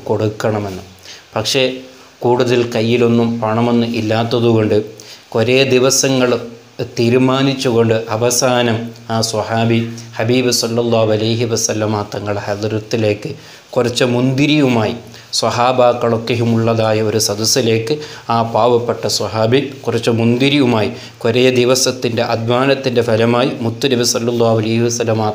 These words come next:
തങ്ങൾക്ക് കൊടുക്കണമെന്നുള്ള വളരെ ആഗ്രഹത്തോടുകൂടെ കുറേ ദിവസത്തിൻ്റെ സ്വപ്നവുമായാണ്, വളരെ സന്തോഷത്തോടുകൂടെയാണ് ആ സ്വഹാബി അള്ളാഹുവിൻ്റെ റസൂലിൻ്റെ ഹദറത്തിലേക്ക് വന്നുകൊണ്ട് മുത്തുനബിയേക്ക് ആ ഹദിയ കൊടുക്കുകയാണ്.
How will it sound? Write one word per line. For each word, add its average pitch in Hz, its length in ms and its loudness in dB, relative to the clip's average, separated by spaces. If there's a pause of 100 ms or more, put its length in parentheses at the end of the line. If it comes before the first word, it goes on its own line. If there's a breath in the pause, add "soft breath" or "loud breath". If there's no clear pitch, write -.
തങ്ങൾക്ക് 110 440 -4
കൊടുക്കണമെന്നുള്ള 110 1000 0 (320 loud breath)
വളരെ 120 340 4
ആഗ്രഹത്തോടുകൂടെ 120 1160 2 (320 loud breath)
കുറേ 117 300 4
ദിവസത്തിൻ്റെ 120 760 0
സ്വപ്നവുമായാണ്, 117 1120 0
വളരെ 107 280 0
സന്തോഷത്തോടുകൂടെയാണ് 110 1300 0 (300 loud breath)
ആ 107 100 0
സ്വഹാബി 113 640 -2 (460 loud breath)
അള്ളാഹുവിൻ്റെ 120 520 2
റസൂലിൻ്റെ 110 560 0
ഹദറത്തിലേക്ക് 110 800 -2
വന്നുകൊണ്ട് 107 520 2
മുത്തുനബിയേക്ക് 107 1040 -2
ആ 107 120 -2
ഹദിയ 104 400 -4
കൊടുക്കുകയാണ്. 101 600 -4